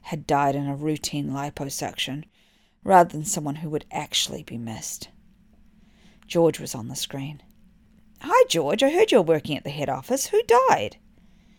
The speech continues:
"They asked me to call because we know each other."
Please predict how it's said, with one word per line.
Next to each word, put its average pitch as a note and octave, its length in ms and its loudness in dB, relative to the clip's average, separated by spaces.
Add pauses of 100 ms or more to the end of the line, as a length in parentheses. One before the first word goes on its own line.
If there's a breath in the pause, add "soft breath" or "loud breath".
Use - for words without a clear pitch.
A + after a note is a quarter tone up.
(640 soft breath)
"They E3+ 180 2
asked D3+ 320 -4
me C#3+ 140 -6
to C#3 80 -8
call C3+ 560 -6 (640 soft breath)
because D3+ 320 -8
we C#3+ 100 -6
know C3 220 -6
each - 260 -8
other." - 300 -14